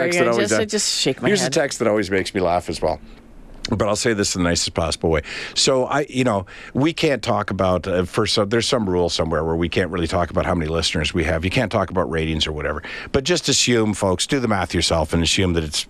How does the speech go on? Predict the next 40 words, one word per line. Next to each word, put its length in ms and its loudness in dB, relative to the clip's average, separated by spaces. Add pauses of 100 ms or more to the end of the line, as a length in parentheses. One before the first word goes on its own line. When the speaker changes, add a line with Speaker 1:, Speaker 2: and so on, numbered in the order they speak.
(100)
Speaker 1:
tens 240 -2
of 80 -8
thousands, 460 -6
right? 160 0 (560)
Um, 440 2 (360)
but 280 0
you'll 100 2
get 140 2
at 80 2
least 240 0
one 100 2
of 60 0
these 160 0
texts 320 -2
a 20 -4
day. 220 0
"Hey, 240 4
uh, 100 4
just 220 -2
tuned 180 0
in. 80 4
What 100 0
are 40 4
you 40 0
guys 160 2
talking 240 0
about?" 180 -2 (260)
We 80 2
can't 280 0
really 240 4
back 440 -2
the 100 0
whole, 720 4 (260)
<laughs> 220 0
we 180 4
can't 360 2
really 180 4
back 480 0
everybody 640 2
back 560 0